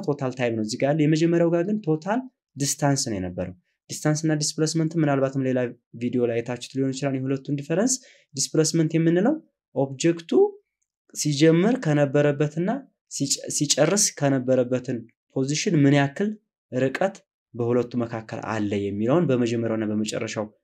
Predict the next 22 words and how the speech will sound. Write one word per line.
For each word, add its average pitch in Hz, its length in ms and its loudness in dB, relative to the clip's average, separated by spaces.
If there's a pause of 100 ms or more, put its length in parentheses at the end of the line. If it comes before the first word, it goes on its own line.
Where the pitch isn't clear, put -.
መካከል 113 380 -6
ያሉትን 104 340 -2
ነጥቦች 117 400 -2
ብቻ 110 260 -10
ወስደን 104 340 -6
የምንሰራው 110 440 -4
ስለሚሆን 143 440 2
ነው። 214 120 0
ይህንን 127 300 0
አሁን 120 180 -2
እዚህ 120 180 -4
ጋር 113 120 2
በኤግዛምፕል 117 520 -2
ስናየው 143 260 0
በደንብ 151 280 2
ግልጽ 110 260 -4
ይሆንላችኋል። 92 720 -8 (500)
ስለዚህ 147 360 2 (420)
አቨሬጅ 131 340 2
ቬሎሲቲን 135 360 2
ስንሰራ 135 360 0 (400)
በአጭሩ 120 360 -2